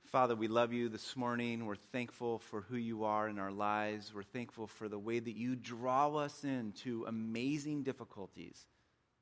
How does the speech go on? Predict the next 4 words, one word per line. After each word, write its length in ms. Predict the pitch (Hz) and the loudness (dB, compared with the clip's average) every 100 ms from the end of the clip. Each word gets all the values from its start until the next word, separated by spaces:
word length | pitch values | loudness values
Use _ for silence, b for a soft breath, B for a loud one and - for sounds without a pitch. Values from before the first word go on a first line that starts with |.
| _ _ _ _ _ _ _ _ _ _ _ _ _ _ _ _ _ _ _ _ _ _ _ _ _ _ _ _ _ _ _ _ _ _ _ _ _ _ _ _ _ _ _ _ | _ _ _ _ _ _ _ _ _ _ _ _ _ _ _ _ _ _ _ _ _ _ _ _ _ _ _ _ _ _ _ _ _ _ _ _ _ _ _ _ _ _ _ _
And 140 | 104 110 | -6 -2
you 180 | 113 | 0
allow 360 | 113 110 120 120 | 2 4 4 2
us 340 | 90 - - | -2 -8 -14